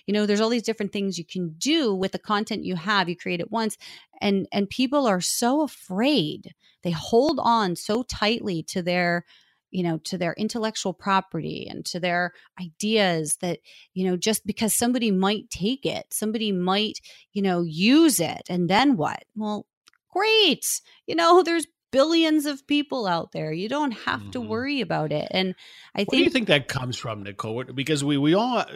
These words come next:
Speaker 2: we all seem to have that and bring that. Some of us, maybe, maybe for you, it was obvious from day one, but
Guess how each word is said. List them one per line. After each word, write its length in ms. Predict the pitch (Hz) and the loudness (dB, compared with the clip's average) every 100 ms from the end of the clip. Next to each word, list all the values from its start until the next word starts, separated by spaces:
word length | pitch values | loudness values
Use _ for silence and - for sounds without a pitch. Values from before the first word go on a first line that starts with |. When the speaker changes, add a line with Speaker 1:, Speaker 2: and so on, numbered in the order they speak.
| 139 | -6
Speaker 2:
we 100 | 139 | -2
all 120 | 196 | -2
seem 220 | 202 214 | -2 2
to 120 | 180 135 | 4 4
have 360 | 120 135 135 | 6 6 6
that 140 | 123 110 | 4 2
and 160 | 107 | -2
bring 380 | 101 107 120 117 | -4 -2 -2 -2
that. 380 | 101 92 95 98 | -2 -4 -4 -4
Some 200 | 120 117 | -2 -2
of 80 | 104 | -2
us, 200 | 101 - | -4 -4
maybe, 400 | 104 101 98 - | -4 -4 -6 -8
maybe 300 | 101 101 101 | -6 -4 -4
for 220 | 90 104 | -6 -8
you, 220 | 101 107 | -4 -4
it 40 | 104 | -4
was 180 | 98 107 | -4 -4
obvious 360 | 107 101 95 | -4 -4 -8
from 220 | 98 95 | -8 -12
day 200 | 90 98 | -8 -8
one, 380 | 95 104 113 98 | -6 -6 -6 -6
but 160 | 90 | -8